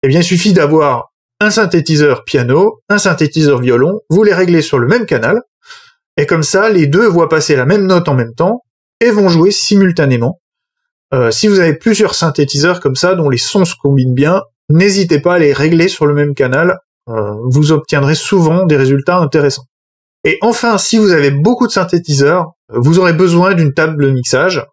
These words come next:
et là, ma recommandation, c'est d'utiliser le même numéro de canal midi que le numéro de piste de la table. Souvent, les pistes d'une table de mixage sont numérotées, euh, piste un, piste deux, piste trois.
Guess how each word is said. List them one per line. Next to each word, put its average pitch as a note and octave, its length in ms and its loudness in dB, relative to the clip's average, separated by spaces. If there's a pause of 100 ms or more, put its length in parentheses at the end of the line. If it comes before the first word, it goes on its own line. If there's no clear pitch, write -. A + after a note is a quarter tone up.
(440)
et C#3+ 100 0
là, D3 200 0
ma F3 200 0
recommandation, E3 680 -2 (280)
c'est F3 280 0
d'utiliser G3 540 0
le C#3+ 160 2
même G#3 460 0
numéro F3+ 360 2
de - 80 -12
canal C3+ 460 0 (380)
midi E3 540 0 (380)
que F#3 300 0
le D3+ 180 0
numéro F#3 380 2
de F3 160 -8
piste - 420 -4
de D#3 120 2
la D#3 160 0
table. B2 360 -4 (160)
Souvent, E3 280 0
les D3+ 120 2
pistes E3+ 380 -4
d'une C3 240 -2
table C#3 160 0
de C3 100 -2
mixage B2+ 420 -4
sont - 240 -2
numérotées, D3+ 680 0
euh, A#2 160 -2
piste - 240 -6
un, C3+ 220 0
piste D#3 260 -10
deux, C#3 220 0
piste - 280 -6
trois. - 360 -6